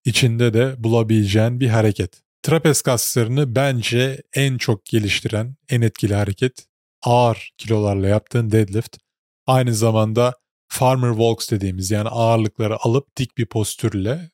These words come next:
normal dümdüz yürüdüğün hareket de yine trapez kasların için etkili. Çünkü trapez kaslarının görevi senin taşıma kasların aslında. Yani yerden pazar poşetlerini taşıyorken trapez kasların aktif oluyor.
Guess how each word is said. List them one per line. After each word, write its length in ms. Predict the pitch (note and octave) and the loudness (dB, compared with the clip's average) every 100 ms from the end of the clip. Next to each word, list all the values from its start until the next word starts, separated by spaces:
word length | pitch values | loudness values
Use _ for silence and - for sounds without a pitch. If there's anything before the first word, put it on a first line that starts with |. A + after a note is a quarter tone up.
| - | -6
normal 540 | B2 A#2 G#2 G#2+ A#2 A2 | 0 2 2 0 -2 -2
dümdüz 400 | A2+ G#2 F#2+ G2+ | -2 -4 -8 -4
yürüdüğün 580 | G#2 G#2+ G2+ G#2 C#3+ - _ _ _ _ | 0 0 0 -4 -4 -12 _ _ _ _
hareket 520 | A2+ A2 G#2+ B2 - | 0 0 0 -2 -2
de 60 | A2 | -2
yine 380 | A#2 G#2+ A#2 D3+ _ _ _ - | 0 -2 -4 -6 _ _ _ -8
trapez 420 | A#2+ B2 B2+ G#2 | -2 0 0 0
kasların 500 | A2 G2 - G2 F#2+ | -2 -4 -4 -6 -6
için 320 | F#2+ - C3+ - | -8 -6 -6 -2
etkili. 360 | A#2+ - A#2 F#2+ | -4 -4 -6 -4
Çünkü 280 | - F#3+ E3+ | -4 -4 -2
trapez 380 | D3+ F3 E3 | 0 2 0
kaslarının 580 | - D3 - E3 D3+ A2+ | 0 0 0 -2 0 0
görevi 400 | G#2+ D#3+ A#2 E3 - _ _ _ _ _ _ _ | 2 2 0 -2 -8 _ _ _ _ _ _ _
senin 420 | - C#3 D3+ E3+ - _ _ _ - | -2 0 2 0 -4 _ _ _ -4
taşıma 480 | B2+ - D3 D#3+ D3 | 0 2 2 2 0
kasların 520 | A#2+ A2 - G2 F#2 | -2 -2 -2 -4 -4
aslında. 520 | F#2 - F#2 E2+ E2 - | -6 -6 -10 -16 -12 -4
Yani 240 | A#2 A2+ | -2 2
yerden 460 | A#2+ B2 B2 C3 C3 _ _ - | 2 2 2 0 -2 _ _ -2
pazar 320 | A2 C#3 B2+ | 0 2 0
poşetlerini 580 | B2 - - B2 A#2 A2+ | -2 -2 -2 -2 -2 -2
taşıyorken 600 | A#2+ - C3 A#2 C#3+ B2+ | -2 0 0 0 -2 -2
trapez 420 | - C3 A2+ - | -2 0 0 0
kasların 440 | A2 - - G#2+ | -2 -2 -2 -2
aktif 340 | G2+ - G2 F#2+ | -2 -4 -10 -8
oluyor. 280 | F#2 C3+ | -4 -4